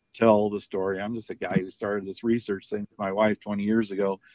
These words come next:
and, and this thing's been dragging us all over. I, I often say it's kinda like the old man in the sea, where the old man catches this great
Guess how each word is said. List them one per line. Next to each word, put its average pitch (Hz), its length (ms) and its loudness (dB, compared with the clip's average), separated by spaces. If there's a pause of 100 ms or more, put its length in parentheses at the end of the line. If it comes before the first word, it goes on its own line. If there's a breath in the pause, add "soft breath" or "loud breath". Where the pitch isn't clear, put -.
(400 soft breath)
and, 101 320 -4
and 107 340 -2
this 120 180 4
thing's 107 300 2
been 101 200 -2
dragging 101 460 4
us 110 320 0 (460)
all 107 340 8 (160)
over. 101 400 -4 (420)
I, 95 120 -4
I 98 180 -6
often 101 300 -4
say 104 140 -4
it's 101 120 -8
kinda 104 180 -6
like 101 180 -6
the 107 100 -2
old 101 180 -2
man 104 180 -8
in 101 80 -10
the 98 100 -10
sea, 113 380 2
where 98 200 0
the 101 100 -6
old 101 180 -2
man 101 440 -6
catches 120 460 0
this 104 320 -4 (180)
great 107 280 2